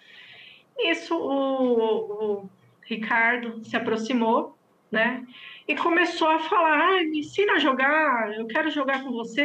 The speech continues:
Eu peguei e mostrei pra ele como que jogava, só que com receio, achando que ele tava acompanhado. Eu falei: "Que, que homem sem noção, né? Tá aí acompanhado e vindo aqui pedir pra ensinar ele a jogar." Até achei ruim. Aí mostrei pra ele como fazia e saí de perto.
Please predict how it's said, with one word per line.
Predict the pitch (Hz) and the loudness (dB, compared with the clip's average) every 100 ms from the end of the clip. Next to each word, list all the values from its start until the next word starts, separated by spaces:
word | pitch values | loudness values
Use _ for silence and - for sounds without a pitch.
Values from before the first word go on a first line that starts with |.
| 294 | 2
Eu | 330 | 2
peguei | 508 523 415 | 0 0 0
e | |
mostrei | 294 277 330 | 0 -2 -2
pra | 330 277 | 0 0
ele | 262 | 0
como | 254 262 262 | -4 -12 -14
que | - | -4
jogava, | - 285 285 311 359 | 0 2 2 2 0
só | - 403 | 0 0
que | 440 480 440 - _ - - _ - - - - | 2 0 -2 -8 _ -20 -20 _ -14 -14 -14 -2
com | 403 | 2
receio, | 392 440 - 415 349 349 | 2 0 0 2 4 2
achando | - 359 339 | 0 0 -2
que | 349 | 0
ele | 339 | 0
tava | 339 349 | 0 0
acompanhado. | 349 359 339 392 - 302 285 262 240 | 0 -4 -4 -2 2 4 4 2 -2
Eu | 240 | -4
falei: | 302 | -6
"Que, | - 392 440 381 | -4 0 0 0
que | 349 | 2
homem | 349 392 | 2 2
sem | - 370 | 0 -2
noção, | 359 370 - 254 226 | 0 -2 0 0 2
né? | 220 262 262 | 2 0 0
Tá | 277 | -2
aí | 269 | 0
acompanhado | 269 269 285 - 269 247 262 294 | -2 -4 -8 -4 0 2 2 2
e | 311 | 0
vindo | 294 294 | -2 -2
aqui | 285 285 285 269 | -2 0 -2 0
pedir | 262 254 247 | 0 0 0
pra | 262 | 0
ensinar | 262 262 262 | 0 -2 0
ele | 247 | 2
a | 247 | 2
jogar." | 247 240 240 | 0 -2 -2
Até | 294 | 0
achei | 330 - 392 311 | 0 0 -4 -4
ruim. | 254 233 214 - - - - - | -6 -6 -8 -14 -20 -20 -20 -8
Aí | - 320 | -2 0
mostrei | 339 339 - 294 | 0 -2 0 0
pra | 294 277 | 2 0
ele | 269 | 0
como | - 285 | -2 -4
fazia | 269 311 233 294 | 0 0 2 -2
e | 302 | -2
saí | 339 320 | -2 -2
de | - - | -4 -2
perto. | 311 269 269 | 0 0 -4